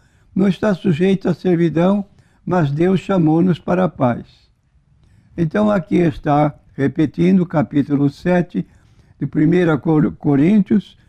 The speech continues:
nós temos a recomendação de Paulo a partir do versículo dez em diante,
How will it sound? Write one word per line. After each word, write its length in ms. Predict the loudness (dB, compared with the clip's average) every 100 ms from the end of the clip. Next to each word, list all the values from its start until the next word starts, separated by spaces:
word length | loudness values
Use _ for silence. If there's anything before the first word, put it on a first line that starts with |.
| _ _ _
nós 280 | -2 -2 -2
temos 360 | 0 2 2
a 120 | 2 2
recomendação 1500 | 0 0 0 2 2 0 -4 -12 _ _ _ -10 -2 0
de 100 | 0
Paulo 380 | -2 -2 0 0
a 60 | 0
partir 640 | 0 -2 -2 -2 0 -2 -6 _ _ _
do 140 | -2 0
versículo 720 | 0 0 0 -2 0 0 0
dez 360 | 0 0 0
em 140 | 2 2
diante, 580 | 2 2 2 0 -4